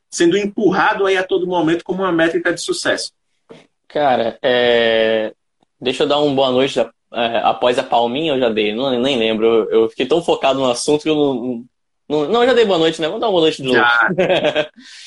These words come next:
Speaker 1: Você até
Speaker 2: Cara.
Speaker 1: falou do, do, do, do leque de, de saudações aí pro pessoal do podcast.
Speaker 2: Ah, pode crer, pode crer. Porque eu fiquei tão focado no que você tava falando que eu esqueci se eu tinha falado antes ou não. <laughs> Mas, cara, você falou, é, algo bem interessante e me remeteu agora a uma live que a gente fez há um tempo atrás,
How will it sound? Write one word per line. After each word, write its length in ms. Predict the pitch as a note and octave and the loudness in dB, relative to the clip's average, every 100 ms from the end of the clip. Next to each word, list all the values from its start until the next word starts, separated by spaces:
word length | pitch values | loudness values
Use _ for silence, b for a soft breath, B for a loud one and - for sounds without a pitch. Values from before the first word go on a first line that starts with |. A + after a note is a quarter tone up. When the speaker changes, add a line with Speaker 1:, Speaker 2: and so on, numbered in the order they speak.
| B | B
Speaker 1:
Você 180 | - - | -6 -2
até 100 | D#3 | 2
Speaker 2:
Cara. 160 | F3+ C3+ | 2 4
Speaker 1:
falou 340 | - F#3+ G3+ | 2 2 2
do, 600 | F3 F#3+ F3 D3+ C3 A#2 | 2 2 4 4 2 0
do, 160 | A2+ - | -2 -2
do, 360 | B2 B2 B2 A#2+ | 2 2 2 2
do 120 | C#3+ | 2
leque 340 | C3+ E3 - | 2 0 0
de, 360 | C3 C3 A#2+ A2+ | 0 2 2 0
de 60 | - | -2
saudações 560 | C3 B2 A#2+ C3+ C3 | -2 0 -2 -2 -2
aí 80 | A#2+ | -2
pro 100 | - | -2
pessoal 260 | B2 A#2+ A2+ | -4 -4 -4
do 60 | |
podcast. 560 | A#2 A2+ A#2 A#2 A#2 - _ | -4 -4 -2 -4 -4 -10 _
Speaker 2:
Ah, 400 | A2+ A#2+ A#2+ A#2 | -2 2 2 0
pode 220 | B2 A#2+ | 0 -2
crer, 180 | - A2+ | -2 -4
pode 200 | A2+ A2 | -2 -2
crer. 120 | A2+ | 0
Porque 120 | A#2+ D3+ | 0 0
eu 40 | |
fiquei 160 | - E3 | 0 -2
tão 200 | G3 A#3 | 0 2
focado 380 | G3+ F3+ D#3+ | 0 0 0
no 60 | D#3+ | -2
que 60 | - | 0
você 40 | |
tava 180 | D#3+ D#3+ | 0 0
falando 280 | C#3+ C#3+ D#3+ | 0 0 -2
que 60 | |
eu 40 | F3 | -4
esqueci 420 | - E3 - F3+ | -2 -2 0 0
se 120 | - | 0
eu 60 | E3 | -4
tinha 160 | F#3 | -4
falado 280 | F3+ D3+ D3 | 0 0 0
antes 220 | D3 E3 | 0 0
ou 120 | E3+ | -2
não. 180 | C3 A2+ - | -2 -4 -2
<laughs> 260 | F3 D3 B2+ B B B B B B | -2 0 -4 B B B B B B
Mas, 160 | D3+ D3+ | -4 0
cara, 300 | G3 F3 C#3 | 2 4 2
você 120 | E3 | 0
falou, 460 | D#3 D#3 D#3+ A#3+ A#2 | 0 2 2 0 -2
é, 240 | B2+ B2 A2+ | 0 2 2
algo 260 | A2+ B2 | 2 2
bem 140 | C3 D3+ | 0 0
interessante 760 | D3 B2 - D3 D#3+ D#3 A2+ - | 0 0 0 -2 -2 -2 -4 0
e 200 | C3 C3 | 0 0
me 280 | C3+ C3 C3 | 0 0 0
remeteu 440 | C3+ C#3+ C3+ C#3+ | 0 0 2 2
agora 360 | C3 B2+ C3+ C#3 | 4 2 2 0
a 100 | C#3 | -2
uma 160 | D3+ | 0
live 340 | C3 B2+ C3+ C3+ | 0 0 -2 -6
que 60 | |
a 40 | C3 | -8
gente 200 | A#2+ - | -10 -6
fez 240 | A#2+ A#2+ | -2 -2
há 40 | |
um 100 | A#2 | -2
tempo 280 | A2+ A#2 A2 | -4 -4 -4
atrás, 680 | G#2+ A#2 C#3 B2+ A#2 - | -6 -2 0 0 -4 -10